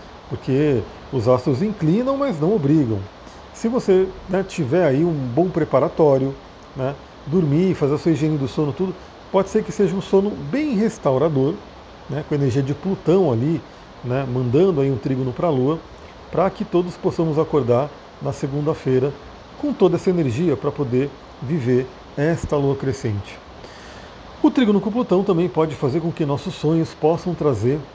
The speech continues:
algum poder oculto que a gente tenha e que a gente pode colocar em prática, se a gente descobrir ele. Plutão, em romano, significa o rico. O rico que é aquele que está onde estão as pedras preciosas, as gemas, né?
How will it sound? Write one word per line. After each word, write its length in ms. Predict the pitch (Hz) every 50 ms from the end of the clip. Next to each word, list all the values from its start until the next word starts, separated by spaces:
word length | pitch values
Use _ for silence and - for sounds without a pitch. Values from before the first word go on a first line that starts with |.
| - -
algum 240 | - 123 135 196 196
poder 480 | - - 254 202 123 127 143 175 190 185 156 - - - - - - - -
oculto 440 | 151 143 - - 247 247 - - 175
que 100 | - 151
a 40 | 131
gente 260 | 117 147 143 - -
tenha 320 | - 143 135 139 147 156 143 - - - - - -
e 60 | 147
que 120 | - 165
a 20 | 143
gente 240 | 120 151 143 - -
pode 420 | - 135 127 131 123 117 127 127 - - - - -
colocar 320 | - 139 131 - - 131
em 60 | 135
prática, 480 | 120 - 123 117 120 113 - - - 139 120 - - - - - -
se 120 | - - 143
a 20 |
gente 240 | 113 135 120 - 143
descobrir 380 | - - - 160 147 135 151
ele. 260 | 139 120 113 107 107 107 - - - - - - - -
Plutão, 440 | - 208 208 - 165 143 147 180 208 202
em 80 | 175 175
romano, 440 | 156 190 202 170 143 135 143 160 180
significa 540 | - - 165 165 170 - - 170 - - 175
o 140 | 151 156
rico. 400 | 117 120 185 202 202 - - - - - - - - - - - - - - -
O 60 | 135
rico 340 | 117 151 214 226 - 226 185
que 100 | - 214
é 40 |
aquele 340 | 208 208 - 156 147 165 170
que 100 | - -
está 380 | - - - - 139 131 139 160 - - - - - - -
onde 220 | 139 139 139 143
estão 340 | 160 - - - 185 196 185
as 160 | 156 120 -
pedras 400 | - - 151 147 143 127 123 -
preciosas, 640 | - 139 139 - - 131 120 120 127 120 101 113 113
as 160 | 123 120 101
gemas, 600 | 90 95 117 139 151 135 113 101 90 - - - - - - 123
né? 160 | 113 127